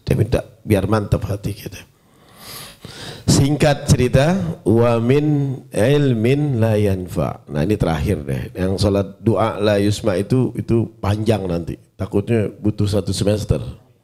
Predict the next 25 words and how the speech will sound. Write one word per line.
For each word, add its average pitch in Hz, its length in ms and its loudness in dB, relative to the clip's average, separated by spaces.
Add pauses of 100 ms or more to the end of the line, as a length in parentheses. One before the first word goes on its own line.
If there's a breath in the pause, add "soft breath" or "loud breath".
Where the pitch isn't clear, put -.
(440)
Satu - 160 4
semester. 107 560 2 (720 loud breath)
<laughs> - 800 -4
Bercanda. - 720 0 (560 loud breath)
"Wa 147 160 6
min 151 160 4
ilmin 151 480 4
la 135 80 4
yanfa." 120 480 2
Dari 139 320 2
ilmu 160 400 4
yang 127 240 2
nggak 92 160 -2
ada 107 80 2
manfaatnya. 98 720 -4
Ilmu 175 720 0
yang 143 240 0
bermanfaat 139 720 -2
bukan 143 320 0
gede-gedean 117 560 0
kitab. - 460 -6 (880)
Bukan 110 240 0
kitabnya 110 320 0
segede 104 240 0
bantal. 98 640 -2